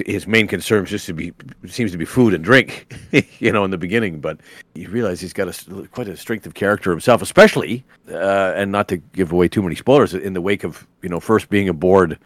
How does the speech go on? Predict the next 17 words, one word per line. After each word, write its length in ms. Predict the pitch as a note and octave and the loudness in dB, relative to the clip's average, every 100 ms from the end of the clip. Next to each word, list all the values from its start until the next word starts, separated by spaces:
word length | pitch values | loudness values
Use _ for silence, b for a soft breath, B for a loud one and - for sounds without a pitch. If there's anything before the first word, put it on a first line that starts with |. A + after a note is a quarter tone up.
| _ | _
the 120 | F2 | -4
Barracuda, 800 | F2 C3 B2 - F3+ A#2 D3+ D#3+ - | 4 6 8 10 8 8 4 -2 -6
uh, 80 | G#2+ | -6
where 400 | G2+ G#2+ G#2+ G#2 | 0 4 4 4
they're 260 | F#2+ G#2 F2+ | 0 -4 0
disciplined, 800 | D#3 F3+ E3+ G2+ A2 E3 E3 - | 2 2 0 0 -2 -2 -4 2
uh, 520 | G#2 F#2+ G2 F#2+ F2+ - | 6 8 8 6 2 -4
as, 340 | - F#2+ F2 F#2 | -8 -6 -6 -8
uh, 340 | F#2 E2+ E2 C2+ C#2+ D2+ D2 | -6 -6 -10 -14 -20 -20 -20
new 340 | D#2+ F#2 G#2 A#2 | -18 -6 -2 0
crew 200 | - E3 | 4 4
members. 400 | G#2+ D2 F2+ - b b _ _ | 4 0 -8 -10 b b _ _
He 120 | A2+ | -6
realizes 600 | A2+ A2+ G#2+ G#2 F2+ F#2+ | 0 4 6 6 2 -6
that, 140 | F2+ F2+ _ _ | -6 -8 _ _
uh, 260 | - C2+ C#2 | -18 -14 -8
Conan 420 | - A#2+ G#2+ F2 | 2 2 2 -2